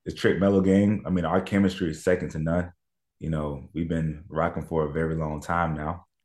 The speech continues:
We locked in for the Dusty Classic. I'm locked in for this match with Dragunov.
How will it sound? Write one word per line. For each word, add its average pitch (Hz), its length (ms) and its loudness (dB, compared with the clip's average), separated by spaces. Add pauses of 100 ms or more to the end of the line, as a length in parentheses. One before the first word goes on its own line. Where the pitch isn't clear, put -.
We 80 100 -6
locked 78 280 -2
in 78 180 -2
for 76 140 -6
the 71 80 -6
Dusty 76 340 -4
Classic. 87 520 -2 (440)
I'm 78 140 -2
locked 78 240 0
in 78 160 0
for 76 140 -2
this 71 160 -6
match 76 220 -2
with 65 120 -12
Dragunov. 80 640 0